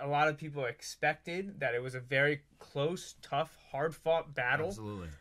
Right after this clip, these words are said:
Speaker 1: Uh, people flying around, big hits, big plays, um, maybe a little bit more interference from the refs than you would like to see. And
Speaker 2: Right.
Speaker 1: I'm not saying this from
Speaker 2: No,
Speaker 1: a
Speaker 2: no, no.
Speaker 1: Wilson point of view. I'm
Speaker 2: No.
Speaker 1: just saying this.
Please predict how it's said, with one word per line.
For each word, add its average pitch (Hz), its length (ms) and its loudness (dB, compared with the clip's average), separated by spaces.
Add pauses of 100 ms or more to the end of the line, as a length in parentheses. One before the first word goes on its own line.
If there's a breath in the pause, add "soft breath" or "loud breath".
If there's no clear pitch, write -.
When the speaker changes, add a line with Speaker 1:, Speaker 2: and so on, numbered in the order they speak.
(100)
Speaker 1:
Uh, 117 300 0
people 147 280 -4
flying 151 540 0
around, 147 520 2 (100)
big 143 240 -2
hits, 147 400 -4 (380 soft breath)
big 147 260 2
plays, 143 580 2 (340 soft breath)
um, 131 340 0
maybe 160 260 2
a 151 80 6
little 160 300 2
bit 156 200 2
more 151 260 0
interference 151 840 -2 (280 soft breath)
from 139 480 0 (460)
the 131 380 2
refs 143 400 4
than 131 480 -2 (100)
you 147 120 -2
would 135 140 -4
like 131 280 2
to 151 80 -6
see. 147 360 -2
And 156 180 -2
Speaker 2:
Right. 160 80 6
Speaker 1:
I'm 156 100 2
not 156 160 4
saying 156 260 -2
this 143 160 -4
from 147 180 0
Speaker 2:
No, 117 60 2
Speaker 1:
a 117 40 2
Speaker 2:
no, 110 40 -2
no. 135 60 0
Speaker 1:
Wilson 151 340 4
point 143 220 -2
of 120 80 -4
view. 135 140 -2
I'm 127 60 0
Speaker 2:
No. 107 80 0
Speaker 1:
just 87 160 -2
saying 135 260 0
this. 127 200 -6